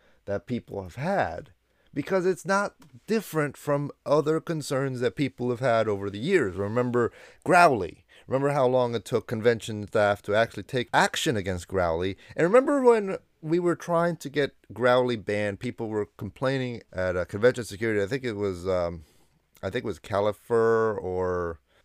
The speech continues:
s-, uh, some, some West Coast convention in California, I think, where they knew that, that, uh, Growly was going.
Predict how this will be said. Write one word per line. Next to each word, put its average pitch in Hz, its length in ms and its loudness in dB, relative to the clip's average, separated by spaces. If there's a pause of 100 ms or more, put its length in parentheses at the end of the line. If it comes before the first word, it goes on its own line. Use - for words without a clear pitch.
(260)
s-, - 240 -20
uh, 101 100 -2
some, 120 480 0
some 123 280 -2
West 123 240 0
Coast 104 280 -2
convention 90 580 -4
in 82 180 -14
California, 98 600 -4
I 87 80 -8
think, 90 240 -12 (440)
where 101 440 2 (360)
they 113 180 2
knew 135 320 4
that, 113 220 -4 (180)
that, 98 280 0
uh, 92 260 2 (320)
Growly 127 320 4
was 117 160 -2
going. 90 340 -4